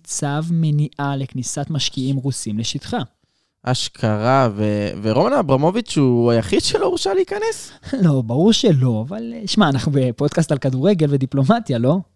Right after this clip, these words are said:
Speaker 2: כן.
Speaker 1: טוב, אז אברמוביץ' עלה לכותרות, אך, אה, לא כי הוא מחזיק את צ'לסי תחתיו,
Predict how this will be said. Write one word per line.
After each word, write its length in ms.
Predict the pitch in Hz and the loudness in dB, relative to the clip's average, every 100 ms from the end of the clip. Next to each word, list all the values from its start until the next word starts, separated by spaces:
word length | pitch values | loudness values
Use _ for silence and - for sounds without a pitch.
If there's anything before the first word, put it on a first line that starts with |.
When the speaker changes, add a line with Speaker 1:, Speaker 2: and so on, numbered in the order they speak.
| _ _ - | _ _ -4
Speaker 2:
כן. 140 | 117 104 - _ 127 107 _ | -2 -2 -4 _ -12 -12 _
Speaker 1:
טוב, 200 | 131 107 | -8 -6
אז 160 | 127 139 | -2 0
אברמוביץ' 440 | 170 214 226 185 | 2 2 2 2
עלה 160 | 147 165 | 2 2
לכותרות, 680 | 160 139 - 131 151 143 | 2 0 0 2 2 2
אך, 300 | 123 113 - | -2 -4 -4
אה, 140 | 127 120 | -4 0
לא 100 | 143 - | 0 0
כי 100 | 226 | 0
הוא 100 | 175 | 2
מחזיק 460 | 123 127 123 156 | 2 -2 -2 -2
את 100 | 123 | -2
צ'לסי 320 | - 143 139 135 | 0 -2 -2 -6
תחתיו, 560 | 110 - 139 139 131 | -8 -6 -2 0 0